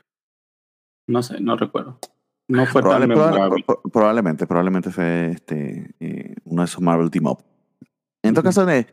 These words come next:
Speaker 2: era un villano de verdad bastante genérico. Fundamentalmente se consiguió meteoritos o algo así y eso le dio poderes y ahora se la pasaba cazando meteoritos para, para poder
Speaker 1: Sí, un
Speaker 2: aumentarlos.
Speaker 1: meteorito le,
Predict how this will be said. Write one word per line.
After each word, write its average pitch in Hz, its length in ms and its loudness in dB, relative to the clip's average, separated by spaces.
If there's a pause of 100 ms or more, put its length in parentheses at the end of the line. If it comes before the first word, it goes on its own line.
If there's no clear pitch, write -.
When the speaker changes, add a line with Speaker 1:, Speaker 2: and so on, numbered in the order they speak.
(200)
Speaker 2:
era 123 120 2
un 175 80 2
villano 160 360 2
de 104 120 4
verdad 90 220 4
bastante 117 340 -2
genérico. 107 580 -2 (920)
Fundamentalmente 107 1080 2
se 90 200 -4
consiguió 90 360 -2
meteoritos 110 500 -4
o 156 40 -4
algo 151 180 -4
así 135 220 -4
y 131 40 0
eso 123 200 -4
le 95 60 0
dio 87 160 -2
poderes 120 500 0
y 101 60 -4
ahora 87 160 -2
se 110 100 -6
la 101 60 -4
pasaba 90 340 -6
cazando 87 340 -4
meteoritos 101 520 -6
para, - 300 -6 (460)
para 87 200 -2
poder - 20 -6
Speaker 1:
Sí, 117 240 4
un 107 60 2 (100)
Speaker 2:
aumentarlos. 127 340 4
Speaker 1:
meteorito 120 320 2
le, 120 240 0